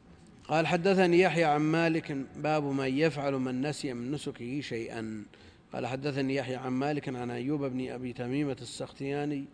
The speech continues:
عن سعيد بن جبير عن عبد الله بن عباس قال: 'من نسي من نسكه شيئاً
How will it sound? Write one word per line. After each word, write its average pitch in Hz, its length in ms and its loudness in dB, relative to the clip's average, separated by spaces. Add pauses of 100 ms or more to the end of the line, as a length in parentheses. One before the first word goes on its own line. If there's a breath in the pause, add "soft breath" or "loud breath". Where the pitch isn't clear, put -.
(400 loud breath)
عن 117 60 -10
سعيد 143 340 0
بن 143 120 0
جبير 143 380 2
عن 135 60 -2
عبد 131 140 -4
الله 131 220 -2
بن 131 100 -4
عباس 127 420 -6
قال: 127 440 -4
'من 127 260 -2
نسي 139 260 -4
من 117 220 -8
نسكه 127 460 -6
شيئاً 175 600 2